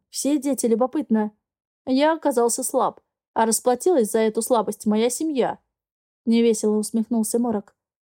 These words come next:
«А теперь скажи мне, Мия, есть у меня надежда?»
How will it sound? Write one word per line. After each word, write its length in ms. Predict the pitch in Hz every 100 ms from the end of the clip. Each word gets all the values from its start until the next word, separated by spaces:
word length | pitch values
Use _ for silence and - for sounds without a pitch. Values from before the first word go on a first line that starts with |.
| _
«А 100 | -
теперь 220 | 262 311 349
скажи 300 | - 330 370
мне, 180 | 233
Мия, 420 | 220 240 214 180 - _ _
есть 380 | 226 226 370 -
у 60 |
меня 160 | 226 220
надежда?» 560 | 226 240 269 - -